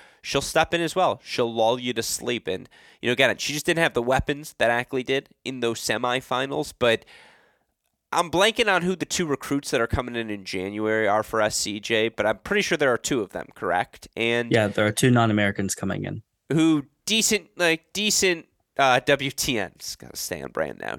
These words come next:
Speaker 1: Decent W T Ns, right? Expected to contribute right away. So you throw in two more pieces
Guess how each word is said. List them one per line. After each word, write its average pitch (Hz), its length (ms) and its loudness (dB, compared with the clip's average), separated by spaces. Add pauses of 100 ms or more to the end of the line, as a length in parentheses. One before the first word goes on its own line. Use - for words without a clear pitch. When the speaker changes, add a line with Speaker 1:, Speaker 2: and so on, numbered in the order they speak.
Speaker 1:
Decent 190 340 -2
W 170 260 2
T 143 200 -2
Ns, 101 160 -6
right? 120 140 2
Expected 165 440 2
to 147 60 -10
contribute 113 540 -4
right 98 160 2
away. 78 180 -2
So - 140 -8
you 135 100 -10
throw 233 300 2
in 175 220 -2
two 233 200 -2
more 190 200 -2
pieces 117 560 -6